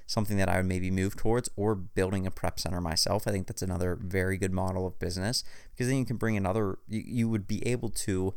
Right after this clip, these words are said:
essentially pack your own items for a low cost, and then you would also be able to pack other people's items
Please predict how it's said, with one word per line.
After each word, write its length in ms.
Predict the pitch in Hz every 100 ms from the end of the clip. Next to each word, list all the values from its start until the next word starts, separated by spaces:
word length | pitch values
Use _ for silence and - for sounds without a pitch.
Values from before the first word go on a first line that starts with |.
| - - - -
essentially 360 | - 143 135
pack 360 | 113 - 139 -
your 100 | 120
own 140 | 98
items 440 | 92 90 92 92 - - - -
for 200 | - 107
a 40 |
low 180 | 95 92
cost, 580 | - 98 87 90 - - - - - -
and 160 | 104
then 200 | 98 95
you 100 | 98
would 140 | 101 -
also 280 | 113 117 120
be 160 | 101 101
able 120 | 92
to 60 |
pack 280 | - 98 - -
other 180 | 120 131
people's 420 | - 113 101 87 -
items 480 | 95 92 92 -